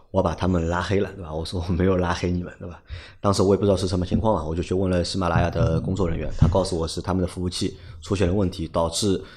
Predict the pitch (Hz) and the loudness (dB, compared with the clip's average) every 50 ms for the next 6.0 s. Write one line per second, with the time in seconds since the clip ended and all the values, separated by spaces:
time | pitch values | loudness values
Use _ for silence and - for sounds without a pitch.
0 | - - - - - - - 90 85 104 98 - - 85 90 98 - - - - | -20 -20 -20 -20 -20 -4 -2 2 4 4 2 4 2 2 2 0 0 -2 -8 -8
1 | - - 87 82 85 90 87 80 - 78 78 80 78 78 - - - 92 92 90 | -4 -4 -2 0 0 0 0 0 -4 -6 -4 -4 -4 -6 -2 0 2 4 4 4
2 | - 95 92 87 90 82 - 87 - 85 80 - 101 87 85 - - 82 87 - | 2 0 0 0 -2 -4 -4 -6 -6 -6 -4 -2 -2 -2 0 0 -2 -2 -2 -4
3 | - - - - - - - - - 101 92 90 90 90 107 92 85 82 78 - | -6 -12 -18 -20 -20 -20 -8 -4 -2 0 2 2 2 2 0 0 0 0 -2 -2
4 | - 90 90 98 98 95 87 85 82 82 95 95 - - - 85 82 98 95 85 | -4 -6 -8 -2 2 2 4 4 4 2 0 0 0 -2 -2 0 2 2 2 2
5 | 80 85 - - 117 90 85 - - 95 92 90 87 - - 104 95 92 92 | 0 -2 -2 -2 -4 -4 -4 -4 -2 -2 0 0 0 -2 0 0 2 4 4